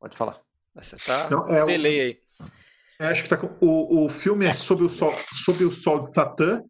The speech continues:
Speaker 3: O diretor é o Mau-, Maurice Pialat, é um filme francês. Esse filme, ele ganhou a Palma de Ouro no Festival de Cannes, inclusive foi um ano polêmico, né, porque o Pialat não era dado como, como ganhador, né? Muita gente achava que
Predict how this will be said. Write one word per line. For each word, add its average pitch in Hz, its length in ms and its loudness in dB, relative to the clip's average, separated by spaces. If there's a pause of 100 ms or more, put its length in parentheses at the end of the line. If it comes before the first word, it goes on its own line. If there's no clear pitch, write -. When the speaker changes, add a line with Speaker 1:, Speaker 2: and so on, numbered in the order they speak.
(340)
Speaker 3:
O - 40 -12
diretor 139 420 2
é 156 40 4
o 143 80 -2
Mau-, 139 280 2
Maurice 143 460 0
Pialat, 131 680 0
é - 100 -8
um 127 40 -2
filme 135 240 -4
francês. 147 720 0 (420)
Esse - 240 -2
filme, 185 540 0
ele 147 160 0
ganhou 151 300 0
a 185 100 0
Palma 170 260 0
de 131 160 -2
Ouro 180 200 2
no 165 80 -2
Festival 135 400 0
de 131 180 -8
Cannes, 180 380 0
inclusive 143 640 -2 (500)
foi 156 260 0
um 147 160 -2
ano 147 240 -2
polêmico, 143 800 2
né, 139 160 0
porque 131 720 0 (420)
o 135 260 0
Pialat 131 840 2
não 156 280 2
era 160 280 4
dado 127 380 2
como, 123 480 -2
como 131 220 -6
ganhador, 127 640 0
né? 143 140 0
Muita 147 260 -2
gente 139 280 -4
achava 135 340 0
que 135 260 -2